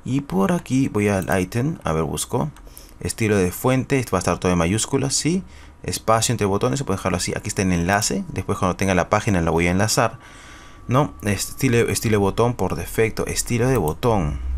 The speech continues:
primario. Aquí hay algunos diseños que pueden probar. A mí me gusta como, como el que está, pero prueben siempre. Apariencia del botón, tres D, entorno. A ver, tamaño del botón. Vamos a poner acá. Mm, eh,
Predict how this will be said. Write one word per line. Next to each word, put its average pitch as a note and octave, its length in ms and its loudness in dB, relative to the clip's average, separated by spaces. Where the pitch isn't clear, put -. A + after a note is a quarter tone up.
primario. G2 420 2
Aquí - 100 2
hay G#2 40 2
algunos A2+ 240 2
diseños G2+ 300 2
que F2+ 100 0
pueden F2 260 0
probar. F2+ 340 0
A D3 60 0
mí E3+ 80 2
me F#3+ 100 4
gusta F#3 220 2
como, A#2+ 160 0
como F2 240 0
el - 60 -4
que E2+ 60 -6
está, G#2+ 280 -2
pero - 240 -2
prueben G2 240 2
siempre. - 460 -2
Apariencia F#2+ 540 0
del G#2+ 60 2
botón, A#2+ 560 2
tres F2 240 -2
D, F#2+ 240 0
entorno. A2 760 0
A - 60 -2
ver, E2+ 140 0
tamaño A#2+ 300 2
del E3 60 4
botón. A2+ 220 4
Vamos G2 160 0
a B2+ 60 -6
poner A2+ 240 0
acá. C3+ 480 0
Mm, F#2 580 2
eh, - 280 -8